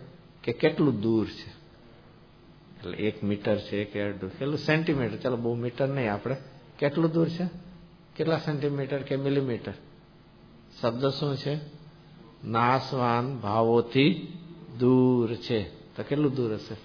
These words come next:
કેટલું દૂર છે? ગુરુદેવ ત્યારે ને ત્યારે જવાબ આપ્યો તો. શું જવાબ?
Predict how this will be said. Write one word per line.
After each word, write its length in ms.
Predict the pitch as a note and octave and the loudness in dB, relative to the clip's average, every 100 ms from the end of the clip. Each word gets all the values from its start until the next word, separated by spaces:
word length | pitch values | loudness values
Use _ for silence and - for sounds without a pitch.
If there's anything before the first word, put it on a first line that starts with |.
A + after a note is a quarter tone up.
| - - - - - - - | -20 -20 -20 -20 -20 -18 -12
કેટલું 240 | D3 D#3 | -8 -6
દૂર 120 | D3+ | -8
છે? 260 | A2 - - - - - - - - - - - - - - D#3+ | -10 -16 -20 -20 -20 -20 -20 -20 -20 -20 -20 -20 -20 -20 -16 -4
ગુરુદેવ 280 | D#3+ E3+ | 0 0
ત્યારે 340 | F3 F3 D#3+ F3 | 0 2 4 4
ને 60 | |
ત્યારે 260 | F3 E3+ C#3+ | 2 4 4
જવાબ 280 | A#2 A2+ G#2 | 2 2 2
આપ્યો 280 | G2+ - G2+ | -2 -4 -8
તો. 180 | - A2 - - - - - - - - - - - - | -8 -10 -12 -20 -20 -20 -20 -20 -20 -20 -20 -20 -20 -12
શું 120 | D3 B2 | -8 -4
જવાબ? 220 | A2 | -6